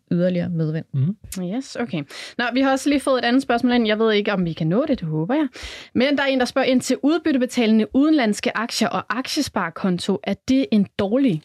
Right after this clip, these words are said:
Speaker 3: kombination? Jeg har investeret i et norsk selskab med pænt store udbytter. Ved udbetalingen betaler man så først skat til Norge. Sidenhen skal der betales sytten procent ved aktiesparekontoen. Da den danske beskatning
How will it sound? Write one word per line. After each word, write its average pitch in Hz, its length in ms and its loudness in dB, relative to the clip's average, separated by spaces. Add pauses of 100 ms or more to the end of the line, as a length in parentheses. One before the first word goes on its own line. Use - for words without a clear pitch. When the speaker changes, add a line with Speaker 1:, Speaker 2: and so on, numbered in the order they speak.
(140)
Speaker 3:
kombination? 202 880 0
Jeg 214 80 2
har 226 80 2
investeret 208 380 0
i 196 40 -2
et 180 80 -4
norsk 190 280 0
selskab 220 360 -4
med 190 100 2
pænt - 200 -4
store - 260 -2
udbytter. 277 420 2
Ved 185 180 -2
udbetalingen 233 540 0
betaler 185 280 -2
man 175 120 -2
så 247 100 -2
først 240 240 -2
skat 190 200 -4
til - 180 -2
Norge. 240 340 2 (260)
Sidenhen 226 400 2
skal 196 180 -6
der 175 60 -2
betales 185 300 -2
sytten 233 220 0
procent 214 400 -2 (340)
ved 190 120 0
aktiesparekontoen. 175 920 -4 (400)
Da 202 60 2
den 196 100 2
danske 226 380 0
beskatning 226 680 -2